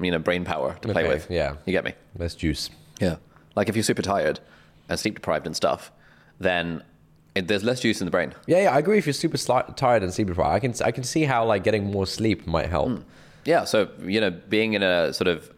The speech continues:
Speaker 1: having, having an infection where your body is in sort of fight mode against the infection and the inflammatory response is kicking in and energy is being used to fight the infection, sort of the equivalent to, well, not the equivalent, sort of, so, so, sort of similar to not having enough juice because you're tired,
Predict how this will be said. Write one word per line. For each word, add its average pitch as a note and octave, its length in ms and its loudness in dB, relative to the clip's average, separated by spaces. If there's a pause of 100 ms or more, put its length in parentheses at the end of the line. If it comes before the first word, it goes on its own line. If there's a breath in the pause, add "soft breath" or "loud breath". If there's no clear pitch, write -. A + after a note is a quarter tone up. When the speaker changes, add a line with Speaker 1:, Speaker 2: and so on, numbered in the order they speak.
(100)
Speaker 1:
having, G2+ 240 -2
having A2 240 0
an G2+ 80 2
infection F2 420 -2
where E2 100 4
your E2 120 2
body F2 360 2
is D#2+ 120 0
in D#2+ 340 -4
sort D#2+ 160 -2
of D2 160 0 (160)
fight - 300 -4
mode D#2 180 2
against D#2+ 260 -2
the E2 60 -2
infection D2+ 480 -4 (440 soft breath)
and D#2 360 -2
the E2 80 0
inflammatory D#2+ 400 -2
response D#2 320 -4
is E2 60 -8
kicking D#2+ 260 -4
in D2+ 280 -2
and D#2 120 -2
energy D#2 200 0
is D#2 60 0
being D#2 180 -2
used D2+ 160 -2
to - 60 -12
fight - 200 -2
the - 80 -2
infection, - 460 -4 (1040 loud breath)
sort D3 300 2
of B2+ 80 -2
the B2 80 2
equivalent G2+ 440 2
to, E2+ 280 4 (380)
well, F2 100 0
not D#2+ 100 0
the C#2+ 60 0
equivalent, D2 340 -2
sort E2+ 220 0
of, D#2+ 180 -2
so, E2+ 220 2
so, E2+ 220 -2
sort - 360 0
of A2+ 60 0
similar G2+ 220 0
to F#2 100 -4
not F#2 160 2
having E2+ 200 -2
enough D#2+ 160 0
juice E2 200 -2
because - 220 -6
you're D#2 80 -6
tired, C#2+ 300 -4